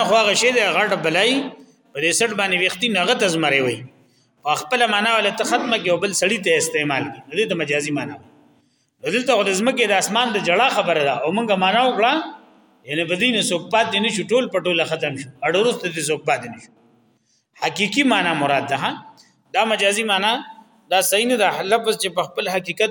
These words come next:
باندې محمول وي، په دې کې احادیث مبارکه هم راغلي دي. هر شی له الله یو احساس ورکړی دی. «وَإِن مِّن شَيْءٍ إِلَّا يُسَبِّحُ بِحَمْدِهِ.» هیڅ یو شی نشته مګر د الله تسبیح وي. د کائنات کې هر یو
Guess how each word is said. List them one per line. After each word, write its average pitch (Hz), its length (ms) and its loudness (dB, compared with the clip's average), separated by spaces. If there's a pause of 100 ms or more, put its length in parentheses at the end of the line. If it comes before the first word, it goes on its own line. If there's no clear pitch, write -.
باندې 180 260 0
محمول 185 340 -2
وي، 214 120 2
په 180 120 -4
دې 196 160 0
کې 185 60 -4
احادیث 165 440 -2
مبارکه 151 480 0
هم 226 100 -2
راغلي 160 340 0
دي. - 60 -16 (420)
هر 175 140 2
شی 226 180 0
له 202 100 2
الله 190 200 2
یو 185 260 2
احساس 202 400 0
ورکړی 160 400 0
دی. 120 80 -6 (420)
«وَإِن 180 280 0
مِّن 190 140 -2
شَيْءٍ 190 300 0
إِلَّا 175 180 0
يُسَبِّحُ 160 580 0
بِحَمْدِهِ.» 175 480 0 (440)
هیڅ 196 200 0
یو 180 220 0
شی 175 100 0
نشته 185 280 -4
مګر 160 260 0 (120)
د - 20 -2
الله 156 240 0 (100)
تسبیح 127 320 -4
وي. 110 180 -10
د 139 140 -8
کائنات 185 500 0
کې 170 140 2 (480)
هر 190 100 2
یو 196 160 2